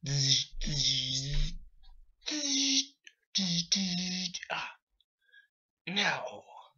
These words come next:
I have to get away. Oh, no! Ah! What,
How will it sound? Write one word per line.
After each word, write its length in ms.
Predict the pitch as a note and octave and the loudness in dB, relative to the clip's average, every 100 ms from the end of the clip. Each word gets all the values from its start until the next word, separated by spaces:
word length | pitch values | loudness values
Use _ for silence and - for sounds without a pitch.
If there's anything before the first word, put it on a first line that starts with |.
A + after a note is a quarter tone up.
| _ _ _ _ _ _ _ _ _ _ _ _ _ _ _ _ _ _ | _ _ _ _ _ _ _ _ _ _ _ _ _ _ _ _ _ _
I 40 | - | -8
have 120 | - | -2
to 80 | D#3 | 0
get 100 | F3 | 2
away. 380 | F3+ E3+ G#2+ - _ _ | 4 2 0 -8 _ _
Oh, 60 | - | -2
no! 280 | F3+ C#3+ - _ _ - - - - - - - - - - - - _ - - - - - - - - - _ | 0 -2 -6 _ _ -8 -6 -4 -6 -6 -6 -8 -8 -8 -10 -12 -18 _ -20 -20 -20 -20 -20 -20 -20 -20 -20 _
Ah! 920 | D#4+ F3+ F3+ - - A4+ A4+ G4+ F#4+ - _ _ _ _ _ _ _ _ - - F4 F4+ _ _ - - _ _ _ | 6 8 10 10 12 12 12 12 8 0 _ _ _ _ _ _ _ _ -18 -18 -20 -20 _ _ -20 -20 _ _ _
What, 260 | F#3 G#3 | 4 4